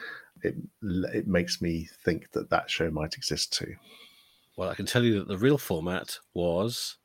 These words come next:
Speaker 2: Islamic Jeopardy. <sighs> <laughs> So, sorry.
Speaker 1: That's, that is astonishing.
Speaker 2: Yes, no, it was, uh, gen-, genuinely a thing.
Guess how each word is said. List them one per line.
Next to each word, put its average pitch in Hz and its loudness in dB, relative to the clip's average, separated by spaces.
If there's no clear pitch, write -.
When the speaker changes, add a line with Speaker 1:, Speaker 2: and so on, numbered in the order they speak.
Speaker 2:
Islamic 95 2
Jeopardy. - -2
<sighs> - -4
<laughs> - -2
So, - 8
sorry. - 2
Speaker 1:
That's, - 2
that 131 12
is 90 10
astonishing. 90 8
Speaker 2:
Yes, 131 2
no, 123 0
it 113 0
was, 107 -4
uh, 107 -6
gen-, 117 -4
genuinely 117 4
a 101 2
thing. 101 -2